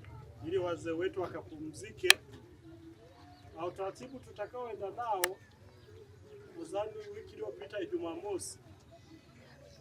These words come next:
kuna zoezi tulifanya, tulitembea, baadhi tuliwakuta, wengine hatujawakuta, wengine tukawa tumewaalika waje hivyo hivyo. Kwa utaratibu tutakaoanza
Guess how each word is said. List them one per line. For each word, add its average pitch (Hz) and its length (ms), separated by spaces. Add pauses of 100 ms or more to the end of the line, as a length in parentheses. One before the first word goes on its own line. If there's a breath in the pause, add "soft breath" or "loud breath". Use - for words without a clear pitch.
(240)
kuna 330 560 (1300)
zoezi 415 280
tulifanya, 359 720
tulitembea, 359 800
baadhi 196 540 (840)
tuliwakuta, 156 800
wengine 180 360
hatujawakuta, 170 800 (1300)
wengine 185 300
tukawa 202 320
tumewaalika 160 840
waje 160 320
hivyo 143 280
hivyo. 139 160 (1300)
Kwa 233 140
utaratibu 233 460
tutakaoanza 214 840